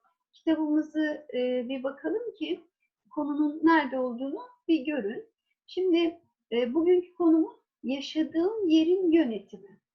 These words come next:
Yani nerede yaşıyoruz? E, biz ilçede yaşıyoruz, Zile'deyiz, değil mi? Diyelim ki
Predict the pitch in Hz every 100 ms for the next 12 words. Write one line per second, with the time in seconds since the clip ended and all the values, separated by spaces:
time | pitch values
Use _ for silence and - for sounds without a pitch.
0 | _ _ _ _ _ 415 339 294 294 294
1 | _ - 440 392 311 240 208 208 - 196
2 | 240 302 _ - - 214 214 214 226 370
3 | 403 403 - 214 220 190 185 190 220 302
4 | _ - 220 240 233 208 214 285 359 _
5 | _ 370 453 269 185 - 240 _ _ _
6 | _ 320 330 302 302 311 294 -